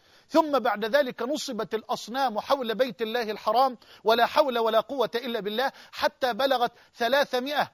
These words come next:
وستين صنما حول بيت الله الحرام، وكانوا يسجدون لها ويعبدونها من دون الله. فبعث الله إليهم محمدا صلى الله عليه وسلم،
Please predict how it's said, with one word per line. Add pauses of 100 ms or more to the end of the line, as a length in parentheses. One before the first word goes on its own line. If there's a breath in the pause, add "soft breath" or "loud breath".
وستين
صنما (200 soft breath)
حول
بيت
الله
الحرام، (320 soft breath)
وكانوا
يسجدون
لها
ويعبدونها
من
دون
الله. (260 loud breath)
فبعث
الله
إليهم
محمدا
صلى
الله
عليه
وسلم،